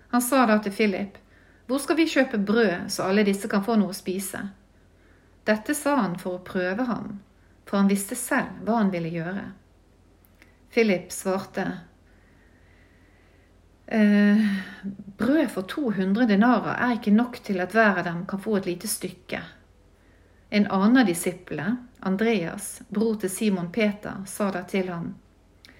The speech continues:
"Det er et barn her som har fem byggbrød og to fisker,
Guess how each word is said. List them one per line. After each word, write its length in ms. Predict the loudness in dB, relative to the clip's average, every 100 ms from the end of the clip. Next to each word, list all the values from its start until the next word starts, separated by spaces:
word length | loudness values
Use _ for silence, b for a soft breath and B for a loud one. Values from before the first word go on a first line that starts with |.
| b b b b b
"Det 80 | 0
er 160 | 0 0
et 120 | 2
barn 360 | 4 4 4 2
her 240 | -4 -8
som 160 | -6 -6
har 160 | -6
fem 300 | 0 2 2
byggbrød 800 | -2 -2 -2 -2 -6 -4 -4 -8 -12
og 80 | -12
to 160 | -6 -6
fisker, 480 | -6 -8 -8 -10 -12